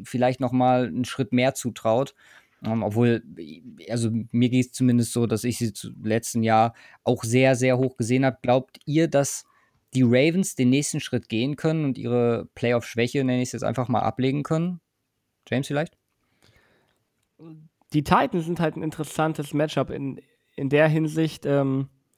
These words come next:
Speaker 2: letztes Jahr war das Problem ja quasi, ich meine, wir haben direkt das Rematch aus dem letzten Jahr, ne? Äh, letztes Jahr
Speaker 1: Mhm.
Speaker 2: war das Problem, ähm, in der Divisional Round, meine ich, dass, ähm, dass die, dass die Ravens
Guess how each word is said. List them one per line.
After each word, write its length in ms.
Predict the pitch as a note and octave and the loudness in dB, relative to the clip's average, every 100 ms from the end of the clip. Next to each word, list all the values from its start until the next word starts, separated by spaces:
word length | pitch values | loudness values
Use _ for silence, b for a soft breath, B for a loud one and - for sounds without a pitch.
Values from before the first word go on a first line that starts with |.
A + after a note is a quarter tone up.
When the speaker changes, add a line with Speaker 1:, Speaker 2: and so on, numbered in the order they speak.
| b b b | b b b
Speaker 2:
letztes 340 | C#3+ F#3 F#3 - | 2 2 0 2
Jahr 140 | E3 | 4
war 80 | D3 | 4
das 120 | C#3 | 2
Problem 460 | - B2+ B2+ E3+ D#3 | -2 -2 0 0 2
ja 100 | C3+ | 0
quasi, 560 | - C3 C3 B2+ A#2+ - _ - - | 0 0 2 -2 -6 -12 _ -20 -16
ich 120 | - D3+ | -2 4
meine, 140 | D3 | 4
wir 60 | B2+ | 4
haben 100 | A#2+ | 2
direkt 240 | C#3 - | 0 0
das 120 | A#2+ | -4
Rematch 300 | B2+ D3 A#2 | 0 2 0
aus 120 | B2 | -2
dem 100 | B2 | -2
letzten 260 | B2+ C3 A#2+ | -4 -4 -6
Jahr, 140 | A2 | -6
ne? 160 | G#2+ C3+ b b b b | -6 -8 b b b b
Äh, 80 | C3 | -6
letztes 300 | B2 - - | -2 -2 2
Jahr 100 | D3 | 4
Speaker 1:
Mhm. 40 | |
Speaker 2:
war 40 | D3 | 6
das 140 | C#3+ | 4
Problem, 580 | - C3 C3+ E3 F3 F#3 _ _ | 2 2 4 4 2 -2 _ _
ähm, 340 | - B2+ B2+ A#2+ | -4 -2 0 0
in 60 | |
der 80 | B2+ | 0
Divisional 500 | B2 A#2+ E3+ F#3+ F#3 | 0 2 2 2 4
Round, 200 | E3+ E3 | 4 2
meine 220 | E3+ E3 | 2 2
ich, 160 | E3 - | 0 -2
dass, 520 | D3 C3+ C3+ - - _ _ _ _ _ _ _ _ B2+ | 2 2 0 -6 -16 _ _ _ _ _ _ _ _ -2
ähm, 440 | B2 B2 A#2+ - _ _ _ _ _ | -2 -2 -4 -8 _ _ _ _ _
dass 280 | - C3+ - | -6 -4 0
die, 480 | C3+ C3 B2+ B2 _ _ _ - - _ - _ _ | 2 4 4 0 _ _ _ -20 -20 _ -20 _ _
dass 180 | - B2+ | -6 0
die 80 | C#3 | 4
Ravens 580 | D3+ E3 C#3 B2+ - | 6 6 2 -4 -12